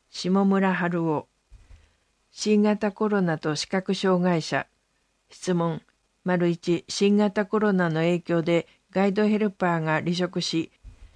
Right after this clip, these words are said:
視覚障害者と同行援護事業所に大きな影響が出ている。支援の考えは。丸二、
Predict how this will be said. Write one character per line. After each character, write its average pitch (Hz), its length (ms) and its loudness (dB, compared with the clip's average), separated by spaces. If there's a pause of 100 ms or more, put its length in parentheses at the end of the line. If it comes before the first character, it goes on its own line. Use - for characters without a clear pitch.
(160)
視 - 160 -14
覚 208 280 -2
障 208 320 0
害 208 200 2
者 180 180 -6
と - 280 -4 (340)
同 214 240 2
行 214 420 -2
援 202 220 -2
護 196 180 0
事 196 180 -2
業 202 260 0
所 196 180 -4
に 151 260 -2 (220)
大 214 180 2
き 180 140 -6
な 147 120 -2
影 175 220 0
響 185 180 0
が 170 160 -2
出 170 140 -4
て 160 160 -4
い 139 100 -2
る。 127 180 -8 (460)
支 226 240 -2
援 196 160 2
の 147 120 -4
考 - 140 -6 (240)
え 151 140 -2
は。 127 220 -4 (840)
丸 165 240 -2
二、 160 240 -4